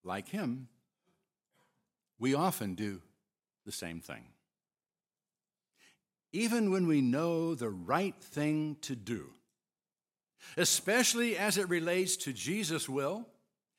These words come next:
and our relationship to him, we often lack the courage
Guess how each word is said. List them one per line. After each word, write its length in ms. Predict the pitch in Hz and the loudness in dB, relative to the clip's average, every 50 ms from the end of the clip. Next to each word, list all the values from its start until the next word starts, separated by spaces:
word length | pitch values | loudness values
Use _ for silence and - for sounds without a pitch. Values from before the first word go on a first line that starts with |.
| _ _ _ _ _ _ _ - | _ _ _ _ _ _ _ -18
and 140 | 98 85 80 | -14 -8 -4
our 120 | 95 123 | -4 -2
relationship 840 | 120 127 123 120 120 170 233 269 233 240 240 220 - 220 220 214 220 | -2 -2 -4 -2 0 2 2 2 2 2 0 0 2 0 0 0 0
to 120 | - 180 165 | -4 -4 -4
him, 520 | 127 127 113 98 95 101 101 98 104 113 - _ _ _ _ _ _ _ _ _ _ _ _ _ _ _ _ _ _ _ _ _ | -4 -6 -6 -6 -6 -6 -8 -8 -10 -14 -18 _ _ _ _ _ _ _ _ _ _ _ _ _ _ _ _ _ _ _ _ _
we 120 | 104 98 - _ | -20 -20 -14 _
often 640 | 98 117 151 170 - - - 160 151 156 151 139 107 | -4 -4 -2 -2 -6 -6 -8 -8 -8 -8 -10 -12 -14
lack 460 | 98 101 107 107 113 123 123 - - _ _ _ | -10 -8 -6 -6 -6 -6 -10 -14 -20 _ _ _
the 100 | 110 110 | -18 -18
courage 840 | - - - - - 220 196 104 76 69 73 78 73 71 - - | -18 -20 -20 -14 -12 -10 -10 -10 -12 -14 -18 -18 -20 -20 -20 -20